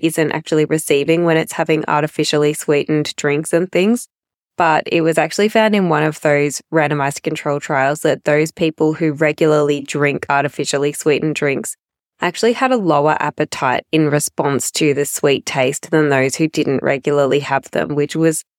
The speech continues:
pretty conflicting with some of the other studies, but just interesting to point out. So then, in terms of type two diabetes,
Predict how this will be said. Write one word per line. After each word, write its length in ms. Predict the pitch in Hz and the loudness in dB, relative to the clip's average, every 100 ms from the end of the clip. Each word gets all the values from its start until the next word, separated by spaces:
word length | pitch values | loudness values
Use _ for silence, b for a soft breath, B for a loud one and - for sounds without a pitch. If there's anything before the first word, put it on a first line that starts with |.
| _ _ - | _ _ -2
pretty 200 | 349 349 | 0 2
conflicting 640 | 285 220 214 220 - 208 | 2 2 0 0 2 2
with 160 | 190 165 | 4 2
some 140 | 170 | 2
of 140 | 175 160 | 2 2
the 160 | 165 - | 0 0
other 180 | 151 | 0
studies, 460 | 160 - 143 202 233 | 0 0 2 2 0
but 180 | - 196 | -2 -2
just 260 | 185 - | -2 -2
interesting 480 | - 185 208 - 240 | -4 -2 -2 0 0
to 80 | 240 | 0
point 320 | - 196 160 - | -2 0 0 0
out. 280 | 123 - - _ _ _ _ _ _ _ _ _ _ _ _ _ _ _ _ - | -2 -4 -10 _ _ _ _ _ _ _ _ _ _ _ _ _ _ _ _ -6
So 220 | - 214 | 0 2
then, 340 | 214 220 277 | 2 2 2
in 160 | 277 233 | 2 0
terms 300 | 214 196 190 | 2 0 0
of 100 | 175 | -2
type 280 | - 170 - | -2 -4 -4
two 260 | - 160 156 | -2 0 2
diabetes, 800 | 156 151 156 139 135 156 220 | 2 0 0 -2 0 -2 0